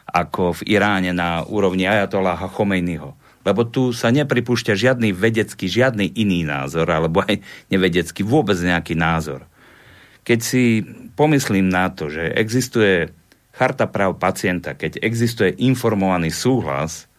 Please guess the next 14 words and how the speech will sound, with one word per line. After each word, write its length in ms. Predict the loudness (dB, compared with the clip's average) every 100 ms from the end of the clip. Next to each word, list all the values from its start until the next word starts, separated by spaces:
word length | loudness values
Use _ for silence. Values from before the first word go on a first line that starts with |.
| _ _ -20 _ -20 -6
a 140 | -2
keď 400 | 0 0 -4 -8 0
komunikujem 640 | 2 4 2 2 2 2 0
so 100 | -2
svojimi 380 | 0 2 2 2
kamarátmi, 720 | 2 4 2 0 -2 -2 -2 -4 -4
je 140 | 0 0
to 100 | 2
veľmi 300 | 2 2 0
zvláštne, 540 | 0 0 0 0 0 0 2
že 220 | 2 2
aj 40 | 2
vzdelaní 460 | 2 4 4 0
ľudia, 480 | 0 0 2 0 -4